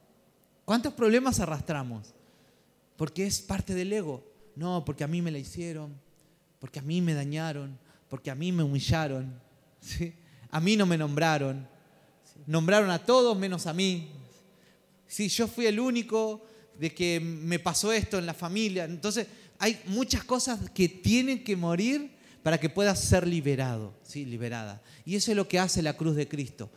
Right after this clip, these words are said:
Mata al viejo hombre para que viva el nuevo, ¿sí? El hombre y la mujer llena del Espíritu Santo.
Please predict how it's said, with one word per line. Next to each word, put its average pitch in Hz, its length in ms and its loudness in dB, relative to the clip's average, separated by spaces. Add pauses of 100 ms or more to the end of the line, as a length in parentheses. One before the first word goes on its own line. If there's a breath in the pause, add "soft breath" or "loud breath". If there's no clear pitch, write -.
(300 loud breath)
Mata 196 500 4
al 151 240 -2
viejo 165 340 0
hombre 202 260 0
para 143 220 -6
que 139 120 -4
viva 175 260 0
el 139 160 -2
nuevo, 120 400 -4
¿sí? 170 360 -8 (340 loud breath)
El 135 100 2
hombre 190 240 4
y 180 40 2
la 170 60 4
mujer 156 300 2
llena 165 380 2
del 135 120 0
Espíritu 127 460 -8
Santo. 117 380 -14